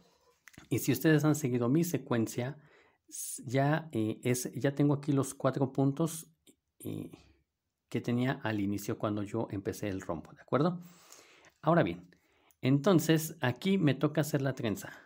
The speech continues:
Recuerden, después del marcador debo de contar diez vueltas. Una, dos, tres, cuatro, cinco, seis, siete, ocho, nueve y diez hileras. Bueno, pues ya que tengo esas diez hileras, ahora sí, ya saben, los primeros cuatro puntos se quedan en espera por detrás de la labor.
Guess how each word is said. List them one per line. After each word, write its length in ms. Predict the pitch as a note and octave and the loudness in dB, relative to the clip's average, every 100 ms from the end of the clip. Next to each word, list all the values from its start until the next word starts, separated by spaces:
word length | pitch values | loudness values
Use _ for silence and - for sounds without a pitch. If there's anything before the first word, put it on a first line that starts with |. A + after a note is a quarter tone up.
| _ - | _ -8
Recuerden, 600 | A#2 G#2 C#3+ B2+ G2 A2 | -6 0 0 2 -2 -2
después 320 | G#2+ - C#3 | -2 0 2
del 120 | D3 | 4
marcador 420 | B2+ - C#3 E3 | 2 0 0 0
debo 180 | E3 D3+ | 2 2
de 120 | C#3+ | 0
contar 340 | C#3 A#2+ A#2+ A#2 | 0 -2 -2 -2
diez 200 | A#2 - | -6 -4
vueltas. 400 | F#2+ F2+ - - | -6 -6 -12 -8
Una, 400 | - B2+ C#3 D3 | -2 0 2 0
dos, 420 | C3 A#2+ B2+ C3 | 0 -2 -4 -6
tres, 460 | - C3 C3+ D#3 D#3 - _ _ _ _ | -6 -2 -2 -2 -6 -20 _ _ _ _
cuatro, 380 | - C#3 C#3 D3 | -2 -2 2 0
cinco, 480 | C#3+ C#3+ C3 C3 C#3+ | 0 -2 -2 0 -4
seis, 720 | C#3+ - C3 C#3+ E3 - - - | -4 -2 0 2 0 -4 -14 -16
siete, 720 | - - C3+ C3+ C#3 F3 F3 | -14 -6 -2 -2 -2 -6 -6
ocho, 440 | B2 C3 - A2 | -4 -4 -4 -6
nueve 520 | G#2+ B2+ D#3 F#3+ A#3+ B3 _ - | -2 0 0 0 -4 -8 _ -6
y 140 | C3+ | -2
diez 360 | C3 B2 B2 - | 2 0 -2 -6
hileras. 540 | - G2+ E2 - - - _ _ _ _ _ _ _ - | -6 -4 -6 -8 -16 -18 _ _ _ _ _ _ _ -10
Bueno, 220 | F2+ - | -10 -6
pues 140 | - A#2+ | 0 2
ya 80 | |
que 120 | D3+ D#3+ | 2 2
tengo 240 | E3 D#3 | 2 4
esas 200 | D3+ B2+ | 4 2
diez 240 | B2 B2+ | 0 0
hileras, 460 | D#3+ E3+ D#3 D#3 - | 2 2 2 -2 -4
ahora 260 | - C3 D3 | -4 0 -2
sí, 320 | C#3+ E3 E3+ | -2 -4 -4
ya 180 | B2+ A#2 | -4 -6
saben, 380 | - A2+ F#2+ G#2 | -4 -4 -4 -2
los 200 | A2 - | -4 -2
primeros 380 | A#2+ C#3 E3 E3+ | 0 2 2 0
cuatro 340 | D3 C#3+ C3+ | -2 -2 -2
puntos 320 | E3 D#3 C#3 | 0 0 0
se 160 | - A2 | -4 -4
quedan 260 | C#3 D3 | 0 2
en 160 | D3+ D#3+ | 2 0
espera 480 | D#3+ - C#3 D3+ - | -2 -2 -2 -4 -4
por 180 | A#2+ A2 | -4 -4
detrás 440 | A2 A2+ B2 A#2 | -4 -4 -6 -4
de 60 | A2+ | -6
la 60 | |
labor. 300 | G2+ F2+ E2 | -4 -4 -6